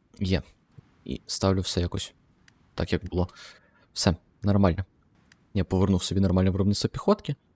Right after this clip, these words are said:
Все буде більш-менш комфортно. Плюс ми розбудуємось. Прекрасно. Але, да. Скільки там лишилось до тебе? Тридцять днів? Вас би можна було б вже теоретично дістати і відправити.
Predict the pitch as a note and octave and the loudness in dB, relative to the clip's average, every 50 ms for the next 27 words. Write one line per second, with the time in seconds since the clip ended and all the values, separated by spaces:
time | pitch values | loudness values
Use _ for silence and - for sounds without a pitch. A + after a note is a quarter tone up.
0 | _ _ _ _ _ _ _ _ _ - - - G2 F#2+ G2+ G2 - - - - | _ _ _ _ _ _ _ _ _ -8 -4 0 0 2 2 2 2 0 -2 -4
1 | G2+ G2 G#2 - - G2+ G2 G#2 - - G#2+ A2 G#2+ - - E3+ E3+ - C3 B2 | -2 -2 -2 -2 0 0 0 0 0 0 0 0 0 2 0 0 0 0 -4 -6
2 | - - - - - - - - - - - - - G2+ - - - F#2+ G2+ G2 | -8 -10 -14 -14 -16 -16 -16 -18 -18 -20 -14 -2 0 0 0 2 2 2 2 0
3 | F#2 - A#2 A#2+ F3 F#3 C3+ B2 B2 - - - - _ _ _ _ _ _ - | 0 -4 0 4 4 4 4 4 2 0 -4 -10 -16 _ _ _ _ _ _ -10
4 | - - - - - D#2+ F2+ - - - A2+ - _ _ _ _ _ _ _ _ | -8 -8 -6 -4 -4 -4 -2 -4 -6 -8 -10 -14 _ _ _ _ _ _ _ _
5 | _ _ - - - F#2 G2 G#2 G#2+ G#2+ G#2+ G#2 - - _ _ _ _ _ _ | _ _ -12 -2 2 6 8 8 8 8 6 4 0 -6 _ _ _ _ _ _
6 | _ _ _ _ _ _ G#2 G2 F#2+ F#2+ F#2+ E2 F2 - - _ _ _ _ _ | _ _ _ _ _ _ -4 -2 0 2 2 0 0 -2 -8 _ _ _ _ _
7 | _ _ _ _ _ _ _ - - - - A2 - - A2+ - G#2 G#2 - - | _ _ _ _ _ _ _ -4 -4 -2 0 -2 0 0 2 2 4 2 2 0
8 | - _ _ _ _ _ _ _ _ _ _ _ - A2 A2 - - - A#2 A#2 | -6 _ _ _ _ _ _ _ _ _ _ _ -4 -4 -2 -2 2 4 4 4
9 | A2+ G#2 G#2 A#2 A2 - A#2 A2+ - A#2 A#2 - - - - - - _ _ _ | 4 4 4 0 2 4 4 4 4 2 0 -2 -6 -12 -18 -20 -20 _ _ _
10 | _ _ - A2 G#2+ - - G#2+ - A2+ B2 C#3 - - - - _ _ _ _ | _ _ -2 0 0 2 0 0 2 2 0 0 0 -4 -12 -20 _ _ _ _
11 | _ _ _ _ _ - G2+ G#2 F#2+ F#2 G2+ G2+ G2 G#2 G2+ A2+ G#2 F#2 G#2+ G2+ | _ _ _ _ _ 2 4 4 4 4 4 4 4 4 4 4 4 4 4 2
12 | - - G#2 - - G#2+ G#2 G#2 - - - - - G#2 - - - - G#2+ G#2+ | 2 0 0 2 4 4 4 4 2 -2 -4 0 0 0 2 0 2 4 2 2
13 | - - G#2 G2 G#2 - - - A#2+ C3 A#2 - - G#2+ | 4 2 0 0 0 0 2 4 4 4 4 0 -2 -6